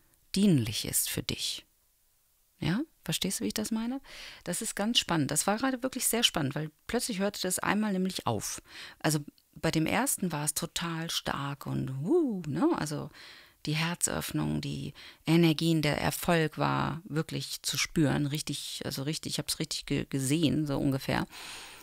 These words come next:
Ähm, und dann am Ende war aber noch so ein bisschen so, na,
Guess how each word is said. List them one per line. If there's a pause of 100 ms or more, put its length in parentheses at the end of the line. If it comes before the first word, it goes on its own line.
(240)
Ähm, (880)
und
dann (180)
am
Ende
war
aber
noch
so
ein
bisschen
so,
na,